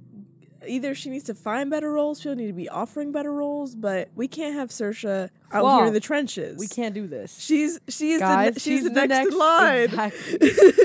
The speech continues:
Speaker 1: <laughs>
Speaker 2: Next of kin. Like,
Speaker 1: She's
Speaker 2: we
Speaker 1: the
Speaker 2: need to,
Speaker 1: next
Speaker 2: we
Speaker 1: of
Speaker 2: need to get
Speaker 1: kin.
Speaker 2: serious.
Speaker 1: Yeah.
Speaker 2: Yeah, Kimberly said it was just, like, she said it was a movie that, like, took itself too seriously, where you can tell it's taking itself too seriously, and then it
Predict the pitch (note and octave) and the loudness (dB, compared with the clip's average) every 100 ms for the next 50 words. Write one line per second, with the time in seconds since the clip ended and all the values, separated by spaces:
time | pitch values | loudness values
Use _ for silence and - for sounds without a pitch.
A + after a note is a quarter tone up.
0 | - G#3+ A3+ - G#3+ - - F3+ D#3+ D#3+ | 4 0 0 -2 -8 -6 -8 -6 -6 -2
1 | D#3+ F#3+ G3+ E4 F3 F#3 F#3+ F3 D#3+ E3 | 0 0 0 -2 -4 -6 -4 -4 -6 -10
2 | D#3+ _ G#3+ E3+ A2 G3+ F3+ B3+ C#4 D#4+ | -12 _ -6 -6 -4 -8 -8 -10 -10 -12
3 | - G#3 G3 G3 G3+ F#3 F3+ E3+ _ _ | -12 -14 -14 -14 -16 -14 -14 -14 _ _
4 | _ - G#3+ A#3+ A3+ G3 F3+ F3 F3+ E3+ | _ -16 -12 -10 -10 -10 -12 -12 -12 -12
5 | E3 D#3 - _ _ _ _ _ _ _ | -14 -16 -18 _ _ _ _ _ _ _
6 | G3 F#3 F3+ F3 D#3+ - F#3 F3+ E3+ E3+ | -14 -12 -12 -12 -14 -14 -14 -12 -12 -12
7 | E3 F3 D#3+ E3 D#3+ E3+ D#3 E3 E3 F3 | -12 -14 -14 -14 -14 -14 -14 -16 -14 -16
8 | E3+ E3 F3 E3 F#3 E3 F3+ F3 F3+ F3+ | -16 -16 -16 -16 -18 -16 -14 -14 -12 -14
9 | - _ - F#3 F3+ F3+ | -14 _ -8 -6 -4 -4